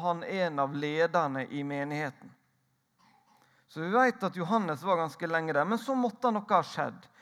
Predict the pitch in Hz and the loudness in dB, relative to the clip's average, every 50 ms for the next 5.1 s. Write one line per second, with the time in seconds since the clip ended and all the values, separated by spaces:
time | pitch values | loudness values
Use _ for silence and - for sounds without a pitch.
0 | - - - _ - - 233 240 233 - 277 262 - 226 214 180 - - - 262 | -20 -20 -20 _ -4 -2 -2 -2 -4 -6 -10 -6 -2 -2 -2 -2 -2 -2 0 0
1 | 247 196 165 139 151 139 139 139 - - 202 247 - - - - _ _ _ _ | 2 0 0 -2 -2 -2 -2 -2 -4 -4 -4 -4 -4 -6 -12 -20 _ _ _ _
2 | _ _ _ _ _ _ _ _ _ _ _ _ _ _ _ _ _ - - - | _ _ _ _ _ _ _ _ _ _ _ _ _ _ _ _ _ -20 -20 -20
3 | - _ - 202 233 240 226 233 233 196 180 - - - 208 185 180 196 208 220 | -18 _ 2 4 6 6 4 4 0 -4 -4 -4 -4 -4 -4 -4 -4 -4 -2 0
4 | 220 214 214 202 - - 165 170 165 156 165 196 190 180 160 151 147 147 147 143 | 2 2 2 0 -2 -4 -4 -4 -4 -2 0 0 0 0 -2 -4 -2 -2 -4 -4
5 | 139 - | -8 -12